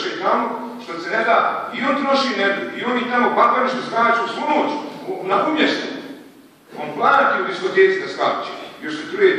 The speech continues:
dimom i alkoholom. I kako? I on troši energiju, a troši je sa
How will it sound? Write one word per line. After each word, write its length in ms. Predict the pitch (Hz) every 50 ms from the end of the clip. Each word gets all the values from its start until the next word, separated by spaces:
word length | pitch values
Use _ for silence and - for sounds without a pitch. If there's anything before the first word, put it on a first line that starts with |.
| - - - - - - -
dimom 260 | 202 190 170 - - - - - -
i 120 | - -
alkoholom. 420 | - - - - - - - - - - - - -
I 160 | 247 - -
kako? 300 | 226 233 - - - 208 180 151 139 - - - - -
I 20 | 208 262
on 60 | 285 - 285
troši 260 | 294 294 277 277 269 254 247
energiju, 380 | - - - 233 233 - - - - - - - - - -
a 120 | 277 -
troši 320 | - 254 262 262 262 262
je 80 | 226 214
sa 120 | - 196